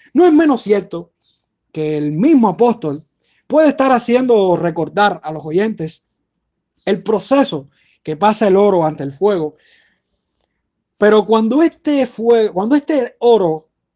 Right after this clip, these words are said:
es pulido, el producto que sale es un producto valioso, un producto diferente,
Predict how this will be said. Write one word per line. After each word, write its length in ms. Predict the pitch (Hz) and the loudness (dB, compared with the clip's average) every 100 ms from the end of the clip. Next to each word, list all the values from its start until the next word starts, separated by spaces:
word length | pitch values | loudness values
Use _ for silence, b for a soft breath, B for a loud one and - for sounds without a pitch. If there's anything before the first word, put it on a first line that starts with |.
| - | -16
es 140 | 185 | -14
pulido, 680 | - 233 202 196 151 139 160 _ _ _ _ _ _ _ _ _ - | -8 -6 -4 -4 -4 -8 -12 _ _ _ _ _ _ _ _ _ -8
el 160 | 165 170 | -6 -4
producto 720 | 196 196 254 339 - - 160 | 0 2 4 2 2 -4 -4
que 100 | 160 | -4
sale 520 | - 190 170 151 - _ | 0 0 2 -2 -8 _
es 100 | 139 | -12
un 140 | 185 | -10
producto 480 | 170 170 180 175 190 | -4 0 0 0 -6
valioso, 640 | 156 143 190 220 170 175 - | -6 -2 0 0 -6 -14 -12
un 180 | 165 | -12
producto 520 | 170 180 180 196 220 196 | -6 -2 0 0 0 0
diferente, 1040 | 175 180 - 156 190 240 196 151 180 | -2 -4 -6 -6 -2 -2 -4 -10 -14